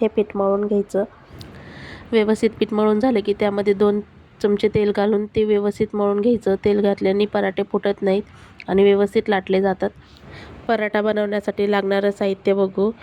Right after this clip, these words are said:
मी इथे चार पाच हिरव्या मिरच्या घेतल्यात, सात आठ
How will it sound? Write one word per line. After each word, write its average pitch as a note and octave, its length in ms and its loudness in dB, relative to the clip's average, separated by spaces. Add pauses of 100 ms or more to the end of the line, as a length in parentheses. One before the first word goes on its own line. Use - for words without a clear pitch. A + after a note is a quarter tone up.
(220)
मी G#3 180 4
इथे G3+ 280 2 (260)
चार G3 160 0
पाच G3+ 320 -4
हिरव्या G3+ 240 2
मिरच्या G3+ 300 -2
घेतल्यात, G3+ 380 0
सात G3 320 -4
आठ G3 80 -2